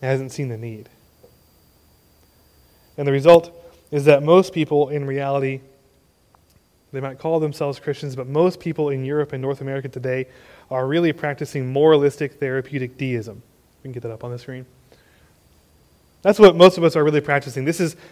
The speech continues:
this is really the term for what most people in the Western world who call themselves Christians are actually doing. Moralistic because, well, there are, there is a moral component, right? It teaches you how to live your life the right way. We want to know how to be a good person. We want to know what rules to follow, what we can and cannot do.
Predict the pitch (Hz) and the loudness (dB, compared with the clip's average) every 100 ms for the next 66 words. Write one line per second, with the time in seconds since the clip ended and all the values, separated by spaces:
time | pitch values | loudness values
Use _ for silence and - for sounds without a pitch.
0 | - 190 202 151 156 208 190 160 185 175 | 4 6 8 4 8 10 10 6 -2 -4
1 | 156 147 151 151 190 190 175 160 160 151 | 2 2 2 4 2 2 -4 -2 -2 -4
2 | - _ 151 147 139 156 - 151 143 139 | -12 _ -8 -2 0 0 -2 -2 -2 -2
3 | 151 147 147 147 151 139 - 143 156 135 | -4 -2 -4 -4 -6 -8 -8 -8 -6 -6
4 | 123 131 131 143 131 113 - - _ 156 | -4 -4 -4 -6 -6 -6 -12 -20 _ 8
5 | 202 214 196 220 208 - 165 175 170 170 | 10 12 10 8 2 0 6 6 6 2
6 | - - - 156 156 156 156 151 151 151 | -18 -20 2 6 6 6 6 4 2 0
7 | 151 143 156 160 147 143 190 135 117 135 | -2 -2 0 0 0 -4 -2 -2 -6 -12
8 | 131 _ _ _ _ _ _ _ _ _ | -14 _ _ _ _ _ _ _ _ _
9 | _ 127 - 156 151 139 147 143 139 147 | _ -20 -12 -8 -8 -6 0 2 4 2
10 | 143 147 151 180 - - - _ - 131 | 2 4 4 4 0 -12 -20 _ -8 -4
11 | 127 123 123 117 107 117 _ _ _ _ | -4 -6 -8 -10 -14 -20 _ _ _ _
12 | _ _ _ _ _ _ _ _ _ _ | _ _ _ _ _ _ _ _ _ _
13 | _ 147 147 165 156 156 156 151 143 143 | _ -4 2 4 4 4 2 2 2 2
14 | 151 147 139 170 147 139 139 139 135 139 | 0 -2 -4 -6 -6 -6 -2 0 0 -2
15 | 139 147 151 160 - 127 131 151 139 135 | -2 -4 -4 -8 -2 0 0 -2 -4 -6
16 | 139 139 139 147 135 135 123 113 | -8 -8 -8 -8 -8 -8 -8 -10